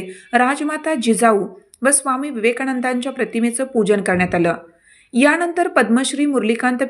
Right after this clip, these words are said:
पेटकर यांचे सुपुत्र लेफ्टनंट कर्नल अर्जुन पेटकर यांनी आपल्या वडिलांचा यशस्वी आणि तितकाच संघर्षमय जीवन प्रवास विद्यार्थ्यांसमोर मांडला. तत्पश्चात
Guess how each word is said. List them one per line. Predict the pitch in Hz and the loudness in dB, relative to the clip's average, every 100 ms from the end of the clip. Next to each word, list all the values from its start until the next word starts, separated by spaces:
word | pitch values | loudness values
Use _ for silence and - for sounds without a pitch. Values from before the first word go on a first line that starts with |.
| - | 2
पेटकर | 220 - 254 | 2 0 -4
यांचे | 254 240 254 | 0 -2 0
सुपुत्र | 247 226 - 233 269 196 196 - - | -2 -2 -4 -4 0 -2 -2 -16 -4
लेफ्टनंट | 226 254 269 269 330 330 330 | 4 4 4 -6 -10 -10 -8
कर्नल | 339 240 226 233 240 - | -6 -2 0 -2 -2 -2
अर्जुन | 220 226 233 | -2 0 -2
पेटकर | 233 220 - 285 | 2 0 0 -2
यांनी | 285 220 202 208 - - | 0 0 -2 -8 -14 -4
आपल्या | 247 247 294 320 | -2 -2 -4 -4
वडिलांचा | 277 226 240 233 262 | -2 -2 -2 -4 -2
यशस्वी | 220 196 240 240 220 254 277 - _ | -2 -2 -4 -4 -4 -6 -8 -16 _
आणि | 226 240 294 | -2 -2 -2
तितकाच | 220 - - 190 - - _ - | -6 -6 -4 -2 -4 -12 _ -8
संघर्षमय | 302 269 320 320 349 330 | -4 0 0 0 -4 -6
जीवन | 302 226 214 240 | -4 -2 0 0
प्रवास | 247 226 226 240 | -2 0 -2 -2
विद्यार्थ्यांसमोर | 214 180 226 233 254 254 262 240 254 | -4 0 0 0 -2 0 0 -2 0
मांडला. | 208 175 175 165 - _ _ _ _ | 0 2 2 0 -4 _ _ _ _
तत्पश्चात | 202 196 233 226 - 247 | 0 0 -2 -2 -2 -4